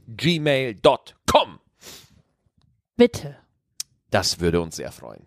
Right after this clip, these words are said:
Speaker 2: Ja, sehr freuen.
Speaker 1: Und ich glaube, wir sind am Ende. Wir sind schon bei fünfzig Minuten. Das ist eh schon wieder
Speaker 2: Was?
Speaker 1: Überlänge.
Speaker 2: Ernsthaft?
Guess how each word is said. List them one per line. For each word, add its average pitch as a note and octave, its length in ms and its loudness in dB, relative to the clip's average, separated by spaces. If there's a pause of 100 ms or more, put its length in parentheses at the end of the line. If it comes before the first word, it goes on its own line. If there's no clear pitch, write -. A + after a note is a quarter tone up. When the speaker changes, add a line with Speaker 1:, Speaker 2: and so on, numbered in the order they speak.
(160)
Speaker 2:
Ja, F3 160 -6
sehr G3 180 -4
freuen. D#3+ 340 -10 (300)
Speaker 1:
Und D#3 100 0
ich C#3+ 80 -2
glaube, G#3+ 320 6
wir G#3+ 80 8
sind A#3+ 140 0
am G3+ 120 4
Ende. B3 240 2
Wir C3 100 2
sind G#3 140 -4
schon G3 200 0
bei E3+ 160 4
fünfzig C#4 320 0
Minuten. G#3 340 0
Das B2 120 -2
ist F3 80 -8
eh A3+ 120 -2
schon B3+ 100 -2
wieder G#3 160 6
Speaker 2:
Was? D#4+ 60 2
Speaker 1:
Überlänge. - 340 0
Speaker 2:
Ernsthaft? A#4 280 2